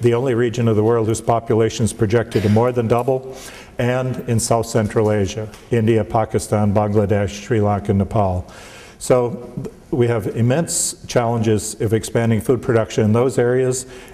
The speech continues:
areas where there's virtually no, uh, additional land available that can be brought into production. There, in addition to the population growth itself, which is expanding the demand for food,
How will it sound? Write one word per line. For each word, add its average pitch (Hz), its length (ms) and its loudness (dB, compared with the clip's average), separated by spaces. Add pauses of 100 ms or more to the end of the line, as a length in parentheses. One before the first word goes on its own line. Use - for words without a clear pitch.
(120)
areas 117 480 2
where 113 220 2
there's 104 200 0
virtually 104 800 2
no, 104 500 2 (340)
uh, 104 300 0
additional 107 560 2
land 101 300 2
available 101 420 2
that 117 120 -2
can 110 120 0
be 101 100 2
brought 104 280 0
into 98 240 2
production. 98 680 -2 (1700)
There, 131 480 -2
in 135 160 0
addition 135 380 0
to 135 100 0
the 120 120 0
population 131 640 0
growth 123 280 0
itself, 147 580 -2
which 110 180 0
is 104 120 0
expanding 127 540 -2
the 113 60 2
demand 120 420 0
for 117 120 2
food, 165 520 0